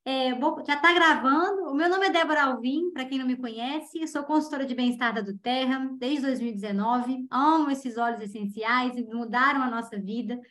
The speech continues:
e a forma que a gente cuida da nossa saúde. Sou hoje do Terra Ouro, né? Meu trabalho hoje em dia integral é do Terra. Então, hoje aqui, né, né, essa noite é pra gente falar de empresa, a gente vai falar da do Terra, porque a do Terra é diferente.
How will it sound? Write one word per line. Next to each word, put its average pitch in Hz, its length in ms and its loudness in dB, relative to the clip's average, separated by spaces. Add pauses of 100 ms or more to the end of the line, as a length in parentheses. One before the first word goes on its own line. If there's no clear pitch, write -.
(340)
e 226 80 -4
a 226 80 -2
forma 226 320 -4
que 240 120 -4
a - 20 -4
gente 220 240 -6
cuida 214 240 -6
da 208 80 -6
nossa 202 200 -8
saúde. 247 640 -2 (460)
Sou 311 300 0
hoje 311 180 4
do 302 160 -6
Terra 247 300 0
Ouro, 277 360 0
né? 262 160 0
Meu 262 140 -2
trabalho 247 560 0
hoje 247 180 -2
em 233 60 -4
dia 226 160 -4
integral 240 600 0
é 262 160 0
do 254 180 -6
Terra. 240 400 -2 (140)
Então, 254 260 -4
hoje 311 200 0
aqui, 294 260 -4
né, 277 260 -4
né, 269 160 -6
essa 330 340 -2
noite 269 360 -4
é - 20 -10
pra 285 100 -8
gente 262 220 0
falar 208 420 -2
de 196 440 -6
empresa, 277 640 2
a - 20 -8
gente 254 160 -2
vai 214 120 -4
falar 202 200 -4
da 208 140 -4
do 311 160 -4
Terra, 247 340 -4
porque 240 220 -10
a - 20 -6
do 247 80 -6
Terra 226 340 -8
é 269 140 -4
diferente. 254 720 -6